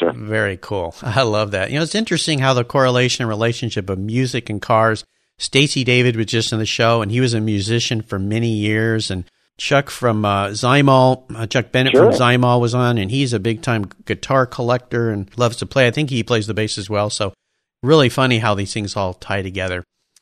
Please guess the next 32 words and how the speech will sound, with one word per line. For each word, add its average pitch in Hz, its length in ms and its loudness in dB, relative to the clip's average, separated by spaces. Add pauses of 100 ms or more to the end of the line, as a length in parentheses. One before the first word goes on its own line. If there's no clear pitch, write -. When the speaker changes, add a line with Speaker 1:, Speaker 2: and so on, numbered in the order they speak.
(380)
Speaker 2:
All 175 280 10
right, 139 300 8 (320)
it's 113 180 -6
time 131 280 2
for 120 120 -4
the 104 120 -2
checkered 101 420 -6
flag. 98 420 -2
And 107 80 -6
Bob, 151 220 6
this 151 180 -4
last 185 220 2
question 151 380 2
can 127 160 0
be 120 120 2
a 107 80 0
real 135 220 2
doozy 120 580 0
for 101 160 -8
some 110 260 -4
people. 104 480 -4 (480)
If - 220 -4
you 254 80 4
could 196 180 4
only 156 240 2
have 120 220 2
one 104 640 0 (160)
collector 107 420 -4
car 104 260 0
in 98 100 -4
your 131 180 2
garage, 101 580 0